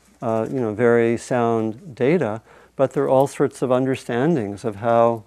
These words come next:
essentially in the last thirty or forty years there's been a massive, uh, transfer of wealth from the,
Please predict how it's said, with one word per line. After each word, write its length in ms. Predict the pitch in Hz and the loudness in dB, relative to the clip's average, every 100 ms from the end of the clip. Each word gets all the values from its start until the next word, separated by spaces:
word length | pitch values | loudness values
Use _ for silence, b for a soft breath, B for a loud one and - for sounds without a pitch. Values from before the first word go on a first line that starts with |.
| - | -16
essentially 680 | 117 120 113 - 120 113 | -6 -4 -4 -4 -2 0
in 100 | 113 | 0
the 80 | 113 | 2
last 260 | 117 117 - | 2 2 0
thirty 280 | 123 117 | -4 -2
or 60 | 117 | -4
forty 320 | - 120 113 | -4 -4 -2
years 380 | 110 113 113 113 | -2 -2 -2 -4
there's 160 | 113 98 | -10 -8
been 180 | 120 | -6
a 40 | 117 | -2
massive, 580 | 113 113 113 123 117 - b b b b | 0 0 -2 -4 -4 -6 b b b b
uh, 160 | 151 123 | -8 -6
transfer 460 | - 135 123 - 135 | -4 -4 -4 -2 -2
of 100 | 127 | 2
wealth 460 | 196 143 - - _ _ b b b b b b b _ | 0 0 -6 -20 _ _ b b b b b b b _
from 340 | - 117 117 | -2 0 0
the, 260 | 113 117 | -2 -2